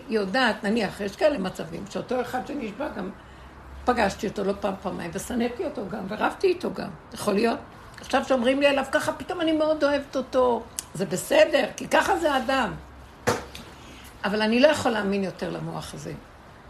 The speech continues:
שאני מאוד אוהבת אותו באמת, ואכפת לי באמת. זה הסיפור מספר לי,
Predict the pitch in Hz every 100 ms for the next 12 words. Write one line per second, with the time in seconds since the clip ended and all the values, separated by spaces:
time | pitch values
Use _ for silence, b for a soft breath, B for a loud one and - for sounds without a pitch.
0 | - - - - 196 190 180 170 156 165
1 | 156 165 - 160 160 175 160 160 - -
2 | - - - - 196 - 214 214 220 160
3 | 175 170 160 - - B B B 196 220
4 | - - 302 311 269 - 240 226 202 185